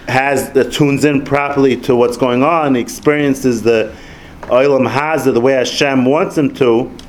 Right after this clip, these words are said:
the path to enjoy his Olam Hazeh,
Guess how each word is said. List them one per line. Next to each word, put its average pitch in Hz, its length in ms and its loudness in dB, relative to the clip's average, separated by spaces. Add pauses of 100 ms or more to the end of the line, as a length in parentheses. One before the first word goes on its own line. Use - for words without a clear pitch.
(320)
the 107 100 0
path 156 480 -2
to 139 60 2
enjoy 135 440 2
his 123 120 0
Olam 131 320 2
Hazeh, 131 640 0